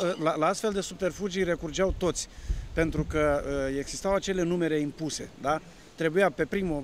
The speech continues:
pe prima pagină să apară un editorial cu tema respectivă pe care o dorea partidul. Dar acolo fiind, uh, oameni cu gândire liberă,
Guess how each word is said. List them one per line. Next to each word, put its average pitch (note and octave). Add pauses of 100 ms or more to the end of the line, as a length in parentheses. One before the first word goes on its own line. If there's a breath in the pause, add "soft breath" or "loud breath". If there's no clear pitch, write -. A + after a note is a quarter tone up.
(120)
pe C#3+
prima F#3+
pagină G3+
să F3+
apară F#3+
un F3
editorial D#3+ (360 loud breath)
cu B3+
tema G#3+
respectivă F3
pe D3
care F#3
o E3+
dorea D#3+
partidul. C3 (640 loud breath)
Dar D#3+
acolo A#3
fiind, A3+
uh, F3+
oameni E3+
cu F3+
gândire F#3
liberă, C#3+